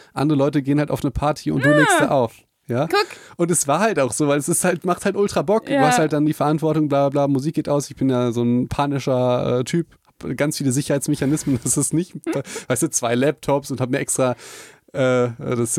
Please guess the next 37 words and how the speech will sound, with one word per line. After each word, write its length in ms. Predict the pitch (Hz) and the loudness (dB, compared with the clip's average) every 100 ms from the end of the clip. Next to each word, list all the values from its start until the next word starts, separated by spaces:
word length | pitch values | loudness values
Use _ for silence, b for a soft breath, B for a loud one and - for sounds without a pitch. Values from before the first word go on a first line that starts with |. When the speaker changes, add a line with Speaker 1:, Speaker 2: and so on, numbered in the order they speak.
| 147 | -2
Speaker 1:
das 220 | 127 - | -2 -2
wird 160 | 131 - | -2 -2
zu, 340 | 127 120 123 | 0 2 0
zu 200 | - - | -2 -4
ausufernd, 640 | 113 127 - 127 123 120 123 294 | 0 0 0 -4 -2 -2 0 -2
aber 160 | - - | 0 -2
es 100 | 214 | 0
kann 220 | 277 294 | 0 2
nicht, 260 | 262 - | 0 2
Speaker 2:
<laughs> 40 | 269 | 2
Speaker 1:
nicht 240 | 135 277 | 2 2
sein, 220 | 127 123 | 0 2
dass 160 | 127 - | 0 -2
die 200 | 120 117 | -2 0
Musik 340 | 110 107 110 - | 0 -2 -4 -4
ausgeht 360 | 117 - 110 | -6 -6 -6
bei 100 | 113 | -6
mir 140 | 113 117 | -6 -8
tatsächlich. 520 | 117 - 113 123 240 | -8 -6 -4 -4 -6
Und 100 | 113 | -4
das 80 | 113 | -2
Speaker 2:
Mhm. 40 | 120 | -2
Speaker 1:
war 80 | 113 | -2
ganz, 260 | 131 147 | -2 -2
ganz 180 | 131 127 | -4 -4
teuer, 280 | - 123 123 | -2 0 0
mir 140 | 123 | 0
dieses 260 | 120 113 - | 0 0 0
<laughs> 0 | |
Gefühl 340 | 160 - 147 139 | -2 -2 -2 0
zu 160 | 127 | 0
geben. 300 | 113 117 139 - B B B B B | 0 0 -2 -8 B B B B B
Speaker 2:
<laughs> 140 | 381 | 0
Speaker 1:
Allerdings, 720 | - 151 - 151 165 - 370 202 - B - - | 2 4 4 2 2 2 0 -2 -6 B -12 -2
äh, 160 | 143 - | -2 0
ja, 200 | 147 175 | 2 2
Speaker 2:
Ja. 240 | 302 285 | 2 -2